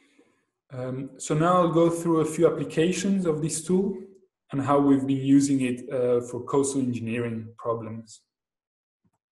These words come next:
So beach rotation is a very interesting, um, process that, um, we see a lot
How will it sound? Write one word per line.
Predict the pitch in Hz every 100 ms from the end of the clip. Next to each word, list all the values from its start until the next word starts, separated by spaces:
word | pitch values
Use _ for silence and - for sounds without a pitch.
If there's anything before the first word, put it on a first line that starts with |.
| _ _ _ _ _ - - _ _ _ _
So | - 147 151 151 - 147
beach | 190 -
rotation | 156 165 175 175 180
is | 175 147
a |
very | 147 156 160
interesting, | 156 170 151 - 170 160 156 151
um, | 147 131 131 135 135 - - _ _
process | 156 156 160 156 - 156
that, | 131 - - - _
um, | 123 120 117 113 113 113 - _ _ _
we | 139
see | - - 143
a |
lot | 131 147 156